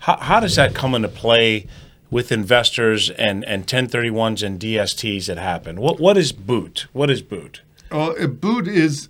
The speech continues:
Speaker 2: is the remaining profit on the sale,
Speaker 1: Okay.
Speaker 2: okay, of, of your relinquished property. And
Speaker 1: Okay.
Speaker 2: it, and, and it also, what a boot is, is, is the leftover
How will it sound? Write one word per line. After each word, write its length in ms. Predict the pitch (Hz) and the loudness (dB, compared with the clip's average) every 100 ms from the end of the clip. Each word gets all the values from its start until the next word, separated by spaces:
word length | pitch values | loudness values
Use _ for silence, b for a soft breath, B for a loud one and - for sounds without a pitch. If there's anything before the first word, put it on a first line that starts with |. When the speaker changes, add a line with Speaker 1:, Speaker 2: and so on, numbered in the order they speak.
| - | -6
Speaker 2:
is 360 | 131 127 101 | -2 -2 -4
the 140 | 143 127 | -4 -2
remaining 640 | 123 127 139 160 165 147 | -2 0 0 2 0 -2
profit 500 | - 127 123 120 131 | -6 -6 -6 -6 -6
on 140 | 117 107 | -6 -6
the 80 | |
sale, 640 | 87 - 117 104 87 73 92 - | -8 -4 -2 -2 -2 -8 -12 -4
Speaker 1:
Okay. 400 | 117 104 87 90 - _ | -2 0 0 -2 -16 _
Speaker 2:
okay, 380 | 104 101 123 120 | -8 -4 -2 -2
of, 340 | - 117 110 113 | 0 -2 -2 -6
of 240 | 120 110 | -4 -2
your 160 | 107 110 | 0 -2
relinquished 640 | 104 107 117 117 117 - | -2 -2 -4 -4 -8 -8
property. 600 | - 104 98 - 78 - - | -8 -6 -6 -6 -12 -14 -8
And 100 | - | 0
Speaker 1:
Okay. 380 | 113 120 104 131 | 2 4 4 4
Speaker 2:
it, 100 | - | 0
and, 360 | 120 113 - | -4 -4 -4
and 160 | 123 120 | -8 -8
it 80 | 127 | -8
also, 760 | 139 170 196 - 135 110 107 - b b b b | -6 -4 -6 -4 -2 -2 -2 -8 b b b b
what 180 | 123 127 | -2 0
a 80 | |
boot 480 | 123 - 139 165 165 | -2 2 4 4 2
is, 480 | 120 107 107 101 - _ | -2 -2 -2 -8 -12 _
is, 340 | 113 110 98 - | -4 -2 -2 -8
is 440 | - 120 110 - - | -8 -4 -4 -6 -10
the 140 | 117 | -6
leftover 920 | 120 135 139 - 143 143 131 123 113 | -2 0 -2 -2 -2 -2 -2 -4 -6